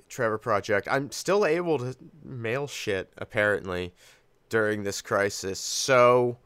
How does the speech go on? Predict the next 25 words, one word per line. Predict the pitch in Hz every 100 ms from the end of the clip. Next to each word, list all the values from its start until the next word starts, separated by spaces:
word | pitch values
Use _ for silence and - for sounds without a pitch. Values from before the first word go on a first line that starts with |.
| _
you | -
know, | 240 226 220 _ _ _ _ _ _ -
that's | 151 -
cool. | - 160 143 160 - - - - -
Um, | 156 160 160 160 156 156 151 _ _ _ _ _ _ _ _ _ -
other | 185
podcasts | 175 180 165 170 156 -
that | 156
I'm | 139 139 135 131
on, | 139 135 135 123
uh, | 120 117 113
Laura | 135 135
mentioned | 123 120 107
Dice | 123 120 -
Fuck. | - 120 113 110
I'm | 113 117 107
on | 101 98
seasons | - - 101 95 - 104 95
five, | - - 92 95 90
six, | - - 95 -
and | 92
soon | - 135 120
to | -
be | 92
seven. | - 196 180 165 160